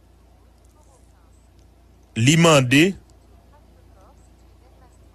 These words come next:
gwo major Jean sa, li mande, tout simplement, on ti, on ti bagay k ap jere la,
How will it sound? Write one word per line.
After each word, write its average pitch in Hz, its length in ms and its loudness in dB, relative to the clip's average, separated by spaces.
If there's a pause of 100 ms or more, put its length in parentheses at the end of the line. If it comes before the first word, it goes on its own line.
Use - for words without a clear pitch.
(2000)
gwo 160 160 0
major 175 320 2
Jean 156 120 -2
sa, 139 180 0 (2000)
li 127 240 0
mande, 143 440 2 (560)
tout 208 160 -4
simplement, 151 640 -2 (2000)
on 80 140 -12
ti, 87 560 -6 (160)
on - 80 -12
ti - 160 -6
bagay 90 220 0
k 92 80 -2
ap 82 100 -6
jere 87 240 -2
la, 104 180 2